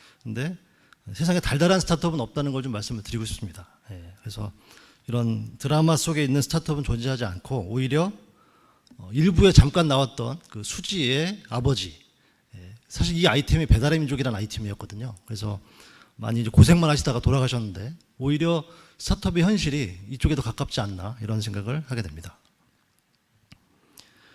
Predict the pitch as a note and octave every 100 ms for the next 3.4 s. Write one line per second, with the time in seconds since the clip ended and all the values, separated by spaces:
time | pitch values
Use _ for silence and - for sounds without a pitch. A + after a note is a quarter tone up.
0 | _ _ G#2+ G2 G#2 D3+ F3 D#3 F#3+ F3
1 | F3+ D#3 A#2 - A2 G#2+ E3+ A2 E2+ G#2
2 | F#2+ G2 B2+ C3 C#3 C#3 C3 B2 C#3 B2+
3 | C3 G3 A3+